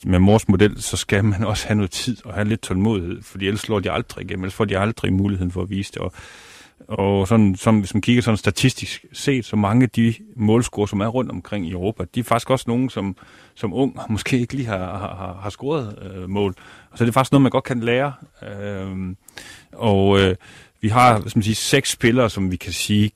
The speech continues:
kan være angribere. Og af de seks spillere, så er der, øh, fem af dem, som spiller på respektive landshold. Den eneste, der ikke spiller på et landshold, det er Thomas Enevoldsen, øhm, som jo har spillet på dansk A-landshold.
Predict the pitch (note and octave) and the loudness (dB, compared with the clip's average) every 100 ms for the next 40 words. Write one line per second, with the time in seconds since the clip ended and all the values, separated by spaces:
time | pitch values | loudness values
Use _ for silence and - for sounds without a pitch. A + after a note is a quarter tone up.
0 | - - A2 F#2 F2 - G2 G2+ - F#2+ | -6 0 0 0 -6 -4 0 0 -2 -6
1 | F#2+ - - - - C#4+ _ - G2 F#2 | -6 -12 -14 -20 -20 -20 _ -8 -4 -2
2 | F2+ A2 - A#2 - - G2+ G#2 F2 G2+ | -2 -2 0 -2 -2 -2 0 0 -2 -2
3 | G#2+ F#2+ F2 F2 E2+ - - - _ _ | 0 0 0 0 -2 -8 -20 -20 _ _
4 | _ - F#2 F2 E2+ A#2+ G2 G2+ F#2 - | _ -12 -6 -6 0 0 2 -2 -6 -10
5 | - F2 E2+ - F2 F2 G2 - - - | -10 -8 -8 -8 -8 -6 -6 -8 -16 -8
6 | G2+ F#2 G#2 - - - G2 A2 B2 - | -4 -4 -6 -10 -12 -4 -2 2 0 0
7 | F#2 - G#2 A#2 - G2 E2+ - F#2+ F#2+ | -8 -6 -4 -4 -6 -10 -10 -14 -16 -14
8 | G#2+ - F#2+ F2 F#2 G#2+ G2+ - - G2+ | -12 -8 -8 -6 -6 -6 -6 -12 -20 -20
9 | - - F2+ G2+ F#2+ F#2 F#2 F2 - - | -20 -20 -16 -12 -8 -6 -6 -6 -8 -4
10 | G2 F#2 G#2+ G2 - - F#2 F2+ - F2+ | -2 2 2 0 -4 -6 -4 -6 -12 -14
11 | F2+ - - G#2 G2 - F#2 | -14 -14 -14 -14 -14 -14 -14